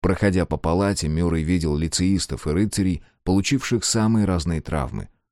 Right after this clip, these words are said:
от парня с порванными связками лодыжки – до гривара в состоянии, близком к смерти. Он поежился, взглянув на покоящегося в ванне с чернильно-красной жидкостью рыцаря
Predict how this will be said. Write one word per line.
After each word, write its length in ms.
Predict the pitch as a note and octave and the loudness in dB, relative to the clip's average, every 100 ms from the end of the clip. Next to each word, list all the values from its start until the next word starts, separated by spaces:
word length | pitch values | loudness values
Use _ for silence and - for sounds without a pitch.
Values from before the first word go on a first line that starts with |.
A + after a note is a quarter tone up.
| - | -6
от 240 | E2+ - | -4 -2
парня 440 | - A2 A2+ A2 - | 2 2 4 2 -2
с 140 | - - | -8 -2
порванными 500 | G#2 F#2+ E2+ D#2+ D#2 | 0 2 2 0 -2
связками 560 | - E2+ E2 - C#2+ | 0 0 0 -2 -2
лодыжки – 640 | D2 D#2 D2+ E2 - - - _ - | 0 -2 -2 -4 -6 -10 -12 _ -6
до 140 | D#2+ | 0
гривара 580 | F2+ F#2 F#2 F2 A1 G1+ - - | 2 2 2 0 -2 -8 -14 -4
в 60 | |
состоянии, 680 | - F2+ D#2+ D#2+ E2 E2+ E2+ | -2 0 0 0 0 0 0
близком 540 | C#2 C#2+ C2 - B1 B1 | -2 -2 -4 -4 -6 -4
к 60 | |
смерти. 560 | - D2 A#1 - - - _ _ _ _ _ _ _ _ | -4 -2 -4 -8 -12 -14 _ _ _ _ _ _ _ _
Он 200 | E2 F#2+ | 0 2
поежился, 680 | F#2+ G#2+ B2 A2+ F2 D2 D2+ | 2 4 4 2 0 -4 -4
взглянув 580 | D2 D#2+ F#2+ G#2 A#2 E2+ | -4 0 2 2 0 -2
на 120 | D#2+ | -2
покоящегося 760 | D2+ - A2+ F#2+ E2 C2+ - | -2 2 2 2 0 -2 -4
в 120 | A#1 C#2 | -4 0
ванне 340 | G2 G2+ F2+ | 2 2 0
с 40 | |
чернильно-красной 1200 | - - D#2 D#2 F#2+ G2+ F#2+ E2+ - E2+ D#2+ - A1+ | -2 -2 -2 0 2 2 2 -2 -2 -2 -2 -6 -6
жидкостью 600 | D#2+ F#2+ - - - B1 | -2 -2 -2 -6 -4 -2
рыцаря 460 | F2 G2+ F2+ E2 | -2 -2 -2 -2